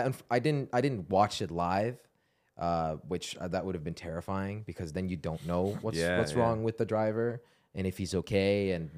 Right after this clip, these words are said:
Speaker 1: whatnot. But, uh, I saw it on Netflix, and, uh, they did a fantastic job at, uh,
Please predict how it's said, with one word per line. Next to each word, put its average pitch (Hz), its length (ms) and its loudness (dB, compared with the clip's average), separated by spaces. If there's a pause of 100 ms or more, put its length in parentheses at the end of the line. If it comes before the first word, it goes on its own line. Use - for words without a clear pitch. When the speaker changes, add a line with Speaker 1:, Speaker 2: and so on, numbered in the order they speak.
Speaker 1:
whatnot. 92 680 2
But, 82 300 -2 (500)
uh, 87 280 2
I 107 100 4
saw 135 300 8
it 123 40 4
on 101 120 0
Netflix, 101 680 -2
and, 82 320 -4
uh, 82 300 -2 (120)
they 95 100 -2
did 92 200 0
a 87 40 -2
fantastic 90 560 -4
job 85 380 0
at, 80 240 -4
uh, 78 300 -6